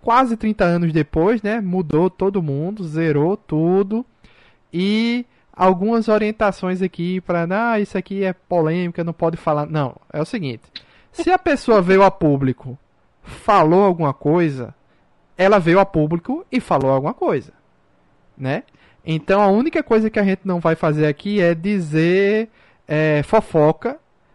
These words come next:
e nomear alguém pra essa fofoca. Tipo assim, ah, Alan, ouvi dizer que Alan, que é o dublador do personagem tal,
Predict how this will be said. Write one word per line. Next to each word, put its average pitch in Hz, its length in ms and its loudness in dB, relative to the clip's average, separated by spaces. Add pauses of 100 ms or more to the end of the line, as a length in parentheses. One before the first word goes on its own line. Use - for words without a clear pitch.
(300)
e 190 100 0
nomear 202 720 4
alguém 185 400 2
pra - 140 -6
essa 233 180 -4
fofoca. - 640 -2 (580)
Tipo 151 260 -2
assim, 156 200 -4
ah, 151 220 0 (100)
Alan, 185 540 4 (600)
ouvi 170 380 2
dizer 196 360 0
que 220 180 -4
Alan, 160 420 2
que 214 140 -10
é 185 40 -2
o 180 100 -2
dublador 165 480 -2
do 156 120 -6
personagem 151 680 -6
tal, 147 420 0